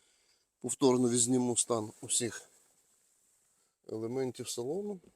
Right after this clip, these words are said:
Ще раз сидіння водія, кермо, панель приладів, панелька. Ще одне уточнення.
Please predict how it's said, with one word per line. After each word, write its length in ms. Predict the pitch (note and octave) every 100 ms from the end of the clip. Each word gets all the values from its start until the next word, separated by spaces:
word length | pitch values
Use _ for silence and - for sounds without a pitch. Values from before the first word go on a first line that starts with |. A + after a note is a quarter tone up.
| _ _ _ _
Ще 220 | - A2+
раз 120 | G2+
сидіння 380 | - A#2+ A2 G#2+
водія, 440 | G#2+ G#2+ A#2+ D#3 E3+ _ _ _ _ _ _ _ _ _ _ _ _
кермо, 560 | C3+ A#2 B2 D3+ F3+ - _ _ _ _ _ _ _ _ _ _ _ _ _ _ _
панель 300 | - A2 A2
приладів, 800 | G#2 D3 F3 F3 D#3 D3+ D3+ - _ _ _ _ _ _ -
панелька. 580 | G#2+ C3+ E3 - D#3 C#3 - _ _ _ _ _ _ - _
Ще 200 | - D#3
одне 220 | D3 D3
уточнення. 840 | D3 C#3 C3 B2+ - D#3 F3 G3